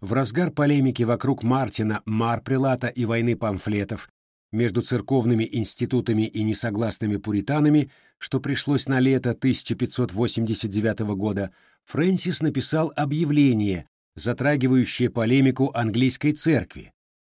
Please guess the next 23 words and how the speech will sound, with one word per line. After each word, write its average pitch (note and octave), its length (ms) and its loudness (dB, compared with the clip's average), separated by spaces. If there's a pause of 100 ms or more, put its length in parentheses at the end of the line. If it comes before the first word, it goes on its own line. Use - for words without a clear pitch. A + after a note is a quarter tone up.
в - 80 -20
попытке B2 640 -2
загасить A2+ 540 -2
водой A#2 380 2
особенно A2 380 0
яростную A2 680 0
экстремистскую A2+ 600 -2
пропаганду G#2 680 0 (280)
и D#3 100 -4
предложить C#3+ 600 0
наиболее C3 460 4
гармоничный B2 680 2
серединный A#2 680 0
путь C3+ 360 -2
для A#2 220 0
королевы, C3+ 640 0 (400)
соответствующий A2+ 880 -2
и B2+ 160 -2
его A#2 540 2
родовому A#2 560 2
девизу B2+ 540 0 (800)
"Медиокрия B2 920 2
фирма", G2+ 560 -6